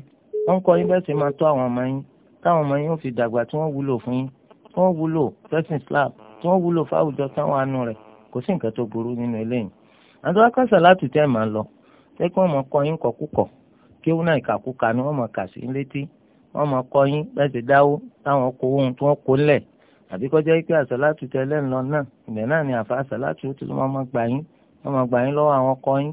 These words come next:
wọ́n máa fẹ́ yín, wọ́n máa yàn yín lálẹ́, àti bẹ́ẹ̀ bẹ́ẹ̀ lọ. Ẹ̀rẹ́ ibẹ̀ náà láti máa dẹ́gbẹ́kẹ́gbẹ́, láti máa mọ́rẹ̀ẹ́ kọ́rẹ̀. A'udhu billahi minash shaitani rajim. Kí ni wọ́n ń kọ́ ń bẹ̀ náà gan-an? Ọ̀pọ̀lọpọ̀ orin náà ni. Orin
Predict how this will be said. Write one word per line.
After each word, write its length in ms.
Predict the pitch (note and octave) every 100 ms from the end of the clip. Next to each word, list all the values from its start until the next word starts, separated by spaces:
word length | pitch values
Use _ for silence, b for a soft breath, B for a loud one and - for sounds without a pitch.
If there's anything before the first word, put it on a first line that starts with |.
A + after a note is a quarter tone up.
| -
wọ́n 180 | D3+ C#3+
máa 140 | C3+
fẹ́ 200 | C3 D3
yín, 160 | C#3+ D3+ -
wọ́n 180 | C#3+ C#3
máa 140 | C3
yàn 200 | C3 A2+
yín 100 | A#2+
lálẹ́, 320 | D3+ D#3+ D#3+ - b b b -
àti 160 | - C3+
bẹ́ẹ̀ 220 | D3+ D3+
bẹ́ẹ̀ 220 | D3 D3
lọ. 140 | C3 C3 _ _ -
Ẹ̀rẹ́ 320 | A#2+ C3+ D3+
ibẹ̀ 220 | D3+ C#3
náà 140 | D#3+ E3+
láti 240 | D#3+ D#3+
máa 140 | D3+ D3
dẹ́gbẹ́kẹ́gbẹ́, 680 | D3 D#3+ E3+ E3+ E3 F3+ E3
láti 240 | E3 E3 D3
máa 180 | D3+ D3
mọ́rẹ̀ẹ́ 300 | E3+ D3+ C3+
kọ́rẹ̀. 340 | E3+ F3 D#3 - - _ - - -
A'udhu 420 | A2 A2+ D#3 -
billahi 380 | A#2+ B2 C3+ A2
minash 240 | G#2+ F#2+
shaitani 380 | G2+ - A2 G2
rajim. 340 | F2+ - - - _ - _ _
Kí 120 | G3+
ni 80 | G3+
wọ́n 140 | G3
ń 40 | G3
kọ́ 120 | F#3+
ń 100 | F#3+
bẹ̀ 140 | E3 B2
náà 140 | A#2+
gan-an? 360 | G2+ G2+ G2+ G#2+
Ọ̀pọ̀lọpọ̀ 540 | B2 B2+ D3+ D#3+ D#3
orin 280 | C#3 C#3 C#3+
náà 160 | D#3 A2+
ni. 80 | G2 - - - - - - -
Orin 360 | C3+ C#3+ C#3+